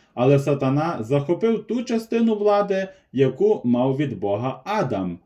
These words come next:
Однак диявол не може вийти за межі, встановлені для нього Богом. Йова один, дванадцять, двадцять шість. Коли Давид став царем над Ізраїлем, Бог обіцяв йому, що його престол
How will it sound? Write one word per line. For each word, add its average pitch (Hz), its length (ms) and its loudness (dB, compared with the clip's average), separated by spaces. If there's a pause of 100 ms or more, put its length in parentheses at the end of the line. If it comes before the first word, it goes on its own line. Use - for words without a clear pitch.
(160)
Однак 226 420 -2
диявол 180 640 0
не 127 160 2
може 170 320 0
вийти 160 360 4
за 110 180 -2
межі, 165 500 0 (240)
встановлені 220 840 2
для 110 320 -4
нього 117 320 -2
Богом. 101 600 -4 (220)
Йова 180 640 0
один, 135 460 -2 (240)
дванадцять, 107 640 -6
двадцять 117 380 -4
шість. 104 400 -8 (400)
Коли 220 220 4
Давид 240 380 0
став 208 320 0
царем 160 360 -2
над 190 200 -4
Ізраїлем, 185 760 -2 (200)
Бог 135 380 2
обіцяв 131 640 0
йому, 185 280 -2
що - 220 -2
його 120 300 4
престол 175 680 0